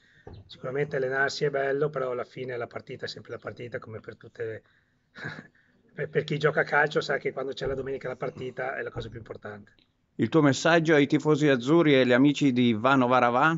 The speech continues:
Speaker 1: Eh, di, di dare un contributo a questa squadra perché possa ritornare, eh, nelle categorie a cui compete.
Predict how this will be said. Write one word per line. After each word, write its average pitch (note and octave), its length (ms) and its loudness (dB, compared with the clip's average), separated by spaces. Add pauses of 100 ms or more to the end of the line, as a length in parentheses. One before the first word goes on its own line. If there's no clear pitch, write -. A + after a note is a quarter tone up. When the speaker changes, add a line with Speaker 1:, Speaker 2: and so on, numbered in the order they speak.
(120)
Speaker 1:
Eh, F3 180 -4
di, B2+ 480 -6
di C3 100 -14
dare D3+ 200 2
un D3+ 40 -2
contributo D#3+ 440 0
a - 20 2
questa D3+ 220 0
squadra E3+ 480 2
perché C3 920 -4
possa C3+ 340 -8
ritornare, C3 760 -6 (480)
eh, C3 120 -12
nelle A#2+ 200 -8
categorie C3 720 -4
a G#2+ 60 -8
cui B2+ 120 -14
compete. G#2+ 600 -14